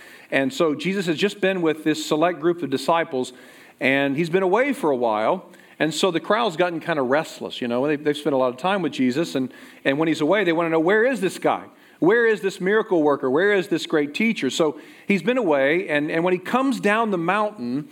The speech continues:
it kind of fills the air with a bit of electricity, a bit of hope. Jesus is back with us. And yet, hope is precisely what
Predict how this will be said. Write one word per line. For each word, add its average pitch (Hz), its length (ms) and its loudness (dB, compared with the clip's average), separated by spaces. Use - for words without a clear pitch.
it 165 80 4
kind 220 180 0
of 196 80 -4
fills 233 360 0
the 190 200 -2
air 196 320 4
with 160 140 0
a 160 40 -2
bit 160 120 2
of 165 100 2
electricity, 147 800 -2
a - 40 -4
bit 151 160 2
of 131 120 -4
hope. 170 440 -2
Jesus 190 400 0
is 135 140 0
back 135 320 0
with 190 220 -2
us. - 320 -12
And 135 140 2
yet, 156 380 -2
hope 180 380 0
is 131 100 -4
precisely 165 640 -2
what 143 500 0